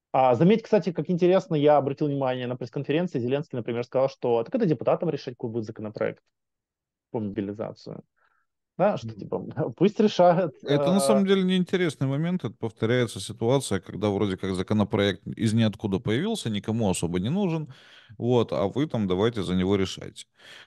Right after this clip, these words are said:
Speaker 2: Ну, типа, не знаю, интересно это, когда никто не хочет лоббировать инициативу, которая появляется в парламенте.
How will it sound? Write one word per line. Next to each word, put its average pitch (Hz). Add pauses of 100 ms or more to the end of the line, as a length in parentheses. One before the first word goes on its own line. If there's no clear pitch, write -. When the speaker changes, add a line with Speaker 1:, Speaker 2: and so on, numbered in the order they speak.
Speaker 2:
Ну, 151
типа, 95 (920)
не 131
знаю, 123
интересно 120
это, 92
когда 92
никто 110
не 104
хочет -
лоббировать 101
инициативу, 98
которая 95
появляется 90
в -
парламенте. 80